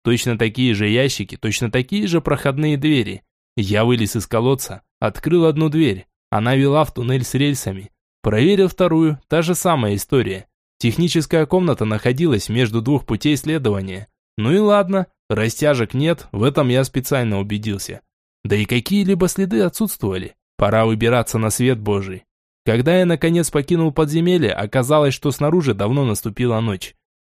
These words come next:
Тут же на ремне пшикнула рация, напугав меня неожиданно громким звуком.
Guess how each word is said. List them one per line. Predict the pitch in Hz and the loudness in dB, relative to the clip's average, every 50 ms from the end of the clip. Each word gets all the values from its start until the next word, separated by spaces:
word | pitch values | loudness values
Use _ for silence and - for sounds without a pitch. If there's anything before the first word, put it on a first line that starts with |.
| _ - | _ -4
Тут | - 220 196 | -2 0 2
же | 202 214 | 2 2
на | 202 202 | 2 4
ремне | 196 190 185 185 190 190 | 4 4 4 2 2 0
пшикнула | - - - 196 - - 185 180 175 165 | 0 0 -2 -2 -2 0 0 2 2 2
рация, | 165 165 170 - - 160 147 143 139 123 | 2 2 0 0 -2 -2 -2 -2 -2 -2
напугав | 127 110 - - 110 104 123 143 147 - - | -2 -2 0 0 0 2 4 2 2 2 0
меня | 104 101 117 123 123 | -2 0 0 0 0
неожиданно | 110 101 98 95 104 143 143 151 117 104 98 | 0 0 -2 -2 -2 0 0 0 0 -2 -2
громким | 101 107 113 117 110 - - 113 107 | -4 -2 -2 -2 -2 -4 -4 -4 -4
звуком. | 104 131 151 131 - - 90 92 | -2 -2 -2 -2 -2 -6 -12 -12